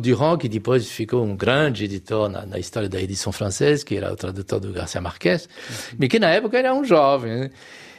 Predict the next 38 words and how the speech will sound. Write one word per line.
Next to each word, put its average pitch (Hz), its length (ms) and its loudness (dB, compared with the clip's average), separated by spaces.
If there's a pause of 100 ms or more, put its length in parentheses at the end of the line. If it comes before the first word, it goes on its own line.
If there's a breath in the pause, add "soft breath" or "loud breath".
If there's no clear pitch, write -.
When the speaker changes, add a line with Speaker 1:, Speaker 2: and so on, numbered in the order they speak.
Speaker 1:
E 180 440 4
que, 208 420 6
eh, 170 640 0
nos 170 260 8
acolheu 180 540 6
na 190 760 2
coleção 175 380 4
dele, 151 300 6
que 139 120 -2
chamava 123 340 0
a 120 40 0
coleção 117 340 0
Combat. 165 460 4 (440 loud breath)
E 170 120 4
ele, 254 380 8
esse 202 240 6
livro, 147 640 6 (120)
se - 140 -2
imagine, 147 400 4
em 110 320 2
mil 101 40 0
novecentos 107 380 0
e 104 60 -2
sessenta 98 240 0
e 143 60 6
oito, 165 140 2
cinquenta 240 520 4
anos 110 180 0
atrás, 107 520 -4 (280 loud breath)
ele 196 200 6
foi 190 340 2
editado, 165 880 0
eh, 101 100 -4
completamente, 175 800 2
eh, 95 500 -2
quer 107 120 0
dizer, 101 280 2
finalizado, 147 800 2